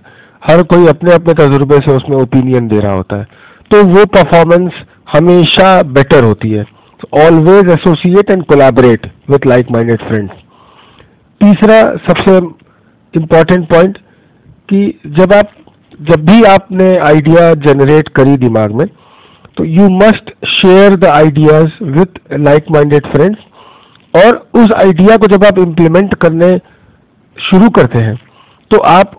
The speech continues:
उससे आने वाली opportunities और उससे आने वाली revenue को भी आप अपनी team के साथ ज़रूर share करिए, क्योंकि जो team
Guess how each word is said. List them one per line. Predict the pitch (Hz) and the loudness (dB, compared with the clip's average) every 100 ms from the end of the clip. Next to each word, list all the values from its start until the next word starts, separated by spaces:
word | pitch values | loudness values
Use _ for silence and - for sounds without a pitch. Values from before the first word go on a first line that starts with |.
| _ | _
उससे | 175 - 233 233 | -4 -2 0 2
आने | 180 185 208 | 2 0 2
वाली | 208 196 214 | 2 2 2
opportunities | 180 151 160 151 - 165 165 208 233 | 0 0 0 0 0 -2 -2 0 -2
और | 185 180 | 0 0
उससे | 185 - 208 | 0 0 -2
आने | 165 165 196 | 0 0 0
वाली | 190 190 214 220 - _ _ _ _ - | 0 0 0 -2 -8 _ _ _ _ -2
revenue | 151 170 190 214 160 110 - _ _ _ - | 0 2 2 4 2 -2 -14 _ _ _ -2
को | 196 196 | 2 4
भी | 147 220 240 - 135 | 4 4 2 0 -2
आप | 160 175 | -2 0
अपनी | - 160 180 | -2 -2 -4
team | 160 185 180 | 0 -2 -2
के | 165 | -2
साथ | 170 180 190 _ - 139 | 0 -2 -4 _ -12 -2
ज़रूर | 156 190 214 | 0 2 2
share | 147 139 117 | 2 0 0
करिए, | 113 104 104 107 _ _ _ _ _ _ _ _ _ | -2 -6 -8 -12 _ _ _ _ _ _ _ _ _
क्योंकि | 220 190 262 285 151 147 | -2 0 -2 -2 -6 2
जो | 208 220 - | 2 2 2
team | 220 233 214 | 2 2 -2